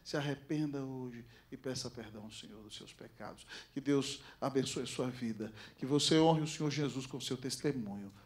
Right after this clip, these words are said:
pra glória e honra do Senhor. Ao olhar pra esse texto, você é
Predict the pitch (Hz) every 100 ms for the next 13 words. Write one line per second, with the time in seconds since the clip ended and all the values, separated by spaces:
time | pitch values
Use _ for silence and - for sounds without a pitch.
0 | - - - 107 - 120 107 107 110 -
1 | - - 120 107 98 - - - - -
2 | - - - 104 85 80 - - - -
3 | - - 151 180 190 190 180 196 - 175
4 | - - 139 - - 123 156 156 226 202
5 | 190 -